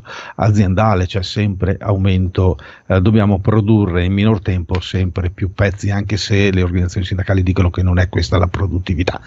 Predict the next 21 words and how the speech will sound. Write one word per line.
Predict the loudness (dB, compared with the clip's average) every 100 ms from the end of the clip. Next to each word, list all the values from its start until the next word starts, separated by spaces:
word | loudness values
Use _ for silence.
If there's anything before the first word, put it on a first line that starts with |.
| -12 -2
Vabbè, | -2 -2 -8 _ -14 -12 -14 -16 -8
eh, | -2 0 0
chissà | 0 0 2
loro | 2 2 0
cosa | 0 -2
intendino-, | 0 0 0 0 -2 -2
intendono | -4 2 2 2 0
per | -2 -4
produttività. | -4 -4 -4 -4 -4 -2 -2 -4
La | -4
produttività | -2 0 2 2 2 2
viene | 2 0 -2
data | -2 -4
soltanto | -6 -6 -4 -4 -2
da | -2
un | -2
fattore, | 0 -2 -2 -2 2 2 2
da | -2
prodotti | 0 0 2 2 0
fratto | 0 -2 -2
tempo. | -6 -6 -4 -6